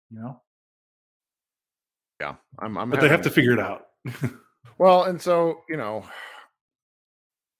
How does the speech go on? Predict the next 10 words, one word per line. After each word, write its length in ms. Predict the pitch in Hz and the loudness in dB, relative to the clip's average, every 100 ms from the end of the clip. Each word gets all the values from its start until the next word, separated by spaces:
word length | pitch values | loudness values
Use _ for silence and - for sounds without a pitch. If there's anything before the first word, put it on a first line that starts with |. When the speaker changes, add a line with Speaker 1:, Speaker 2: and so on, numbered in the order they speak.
| _ 135 | _ -12
Speaker 2:
I'm 60 | |
a 40 | 156 | -8
little 160 | 165 | -8
curious. 680 | - 131 117 90 90 - - _ _ _ 120 | -8 -8 -6 -6 -8 -14 -18 _ _ _ -14
I'm 60 | |
having 240 | 127 135 113 | -8 -8 -8
a 40 | |
debate 400 | 98 87 101 95 - | -10 -8 -8 -8 -12
with, 140 | 90 - | -18 -18
uh, 60 | - | -18